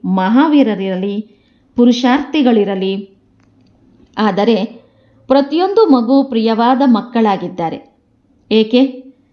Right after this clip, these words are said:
ತಾವಂತೂ ತಂದೆಯನ್ನು ಹುಡುಕಿದಿರಿ, ಸಿಗಲಿಲ್ಲ. ಆದರೆ ಬಾಪ್ತಾದರವರು ತಾವು ಪ್ರತಿಯೊಬ್ಬ ಮಗುವನ್ನು ಬಹಳ ಪ್ರೀತಿ ಸ್ನೇಹದಿಂದ ಮೂಲೆ ಮೂಲೆಯಲ್ಲಿ ಹುಡುಕಿದ್ದೇವೆ.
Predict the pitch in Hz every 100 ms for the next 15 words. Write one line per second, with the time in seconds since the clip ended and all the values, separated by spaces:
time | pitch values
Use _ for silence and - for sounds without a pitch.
0 | _ _ _ _ 254 285 339 370 415 415
1 | 320 262 262 262 254 262 240 220 247 208
2 | 220 220 220 - - - 214 226 208 160
3 | 170 - _ - 202 196 196 175 196 -
4 | - 311 226 196 190 226 202 226 - _
5 | _ _ _ - 277 277 269 247 247 277
6 | 269 349 381 262 233 240 214 226 247 208
7 | 214 208 202 196 240 277 311 254 226 220
8 | - 214 240 202 196 190 202 208 - _
9 | _ _ - 226 294 320 247 208 233 277
10 | 262 208 208 254 220 202 190 151 165 -
11 | -